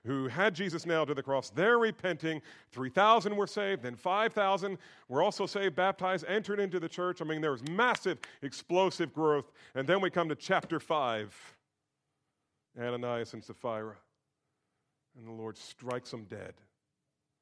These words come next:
for what seems like a menial thing, small thing. You know what God's saying? Don't mess with me. Don't mess with my church.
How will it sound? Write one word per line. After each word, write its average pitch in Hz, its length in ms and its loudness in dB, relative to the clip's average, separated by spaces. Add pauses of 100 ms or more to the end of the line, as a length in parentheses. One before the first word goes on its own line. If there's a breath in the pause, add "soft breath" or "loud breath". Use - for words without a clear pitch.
(340)
for 113 100 -16
what 104 180 -12
seems 135 480 -10
like 110 240 -8
a 101 60 -12
menial 120 640 -14 (260)
thing, 110 320 -20 (560)
small 107 380 -20
thing. 101 180 -20 (1120)
You 107 80 -14
know 107 60 -8
what 110 100 -10
God's 110 260 -10
saying? 117 300 -12 (1200)
Don't 107 360 -12 (240)
mess 90 460 -20 (160)
with 98 80 -20 (100)
me. 87 140 -20 (1900)
Don't 107 220 -16
mess 110 240 -14
with 117 140 -14
my 117 160 -14
church. - 640 -20